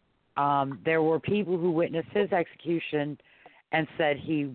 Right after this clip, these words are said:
you know, took forever to die and he suffered and it was horrible. And other witnesses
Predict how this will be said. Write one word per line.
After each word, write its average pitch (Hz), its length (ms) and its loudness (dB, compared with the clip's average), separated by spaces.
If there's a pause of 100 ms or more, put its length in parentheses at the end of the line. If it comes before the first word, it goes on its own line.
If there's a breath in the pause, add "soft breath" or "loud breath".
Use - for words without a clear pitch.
you 151 160 -2
know, 135 80 2
took - 220 -6 (100)
forever 147 400 2
to 139 100 0
die 160 920 2
and 107 300 -6 (380 soft breath)
he 143 240 -8 (100)
suffered 170 840 2
and 120 100 0
it 104 80 -4
was - 160 -18
horrible. 160 880 2 (680 loud breath)
And 143 580 2 (380)
other 180 300 2
witnesses 143 760 0